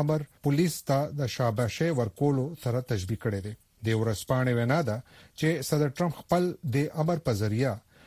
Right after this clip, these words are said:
د پولیس نظام کې هغه بدلون او اصلاحات را نه وستلو چې کوم غوښتنه امریکې اکثر خاریو کې لاریون کوونکو کړی و.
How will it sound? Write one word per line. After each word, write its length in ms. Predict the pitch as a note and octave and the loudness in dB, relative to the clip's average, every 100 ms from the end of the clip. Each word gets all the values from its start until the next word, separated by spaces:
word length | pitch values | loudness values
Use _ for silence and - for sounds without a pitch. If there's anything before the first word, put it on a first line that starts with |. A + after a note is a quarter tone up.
| - - | -20 -2
د 160 | C#3 D3+ D3+ | 0 0 -2
پولیس 240 | D#3+ F#3 - | 0 0 0
نظام 300 | C3 B2+ D3+ | 0 0 0
کې 160 | D3 D3 A2 | 0 -4 -2
هغه 220 | D3 C#3 C#3+ A#2+ | 0 0 0 0
بدلون 340 | A2 A#2 D#3 | -2 0 -2
او 100 | C3 A#2 | 0 -2
اصلاحات 560 | G2+ - G#2 A#2+ C3+ G#2+ | -2 -2 -2 0 -2 -2
را 80 | A#2+ | 0
نه 120 | A2+ E3 | 0 0
وستلو 380 | D3 - G2+ C3 - - - - | -2 -2 -6 -6 -10 -20 -20 -10
چې 80 | - B2 | -6 -2
کوم 140 | E3+ E3+ B2 | 0 0 0
غوښتنه 400 | A2+ - C#3+ C#3+ C#3+ C3 | -2 0 -2 0 -2 -2
امریکې 380 | A2 A2 - D3+ - | -2 -2 -2 -2 -4
اکثر 280 | - - G3 D#3+ | -10 -4 -4 -2
خاریو 360 | C3 A2+ A#2+ C#3 - | -2 0 0 -2 -2
کې 120 | G#2 - - - - B2 | -6 -8 -20 -20 -6 0
لاریون 480 | B2 B2 A#2+ C3+ C#3+ - | 2 2 0 0 -2 -2
کوونکو 380 | A#2+ D3+ - B2+ E3+ _ | -2 -2 -2 -6 -6 _
کړی 180 | A#2+ | -2
و. 20 | G#2+ | -2